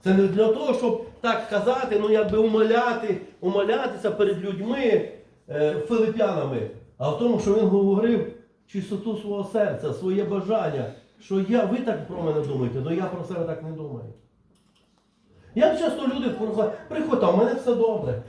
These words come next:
та треба читати, треба молитися, треба в зібранні, та в мене добре». Ну просто, що там всякі є справи. Я так не вважаю.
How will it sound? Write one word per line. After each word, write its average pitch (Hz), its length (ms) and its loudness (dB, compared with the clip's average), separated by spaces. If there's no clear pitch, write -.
та 170 100 -4
треба 302 260 -4
читати, 254 520 -6
треба 262 200 -4
молитися, 247 360 -4
треба 262 240 -4
в 220 60 -4
зібранні, 247 420 -2
та 131 100 -8
в 151 80 -6
мене 208 220 -2
добре». 208 480 -2
Ну 185 100 -6
просто, 240 520 -4
що 170 100 -10
там 180 260 -4
всякі 208 340 -4
є 151 120 -8
справи. 143 460 -12
Я 208 360 4
так 214 320 0
не 202 180 2
вважаю. 180 640 -4